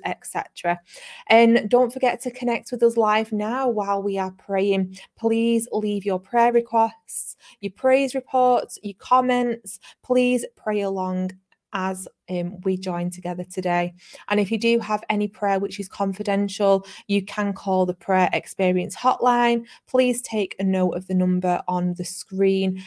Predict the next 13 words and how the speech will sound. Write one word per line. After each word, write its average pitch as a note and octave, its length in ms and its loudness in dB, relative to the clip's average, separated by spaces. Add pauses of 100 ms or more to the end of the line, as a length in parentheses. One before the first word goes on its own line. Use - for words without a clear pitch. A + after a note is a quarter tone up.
(120)
and F3+ 240 -4
we F#3 140 2
would F3+ 100 2
love F3+ 240 -4
to - 140 -16
stand F3 400 -4
in F3+ 240 -2
that - 160 -8
place F3 360 -6
of F#3 120 -16
prayer E3+ 400 -4
with F3 420 -2
you. E3 260 0